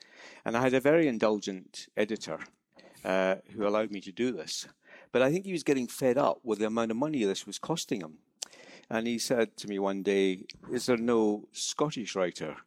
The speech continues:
that you would like to interview?" And I said, "Well, I've long dreamed of interviewing Muriel Spark." And since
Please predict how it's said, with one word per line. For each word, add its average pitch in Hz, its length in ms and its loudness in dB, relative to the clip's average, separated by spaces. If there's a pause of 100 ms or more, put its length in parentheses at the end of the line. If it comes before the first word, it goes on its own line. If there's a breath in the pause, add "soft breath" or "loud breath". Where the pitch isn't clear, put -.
(360 loud breath)
that 110 160 -4
you 107 140 -2
would 104 160 0
like 107 500 2
to 113 160 -2
interview?" 95 500 0 (400 soft breath)
And 127 140 -2
I 127 80 4
said, 127 240 -2
"Well, 117 140 4
I've 110 320 0 (100)
long 117 720 2
dreamed 101 540 -4 (400 soft breath)
of 104 120 -4
interviewing 104 680 -4 (100)
Muriel 107 520 2
Spark." - 640 -4 (640 soft breath)
And 117 280 0
since - 340 -2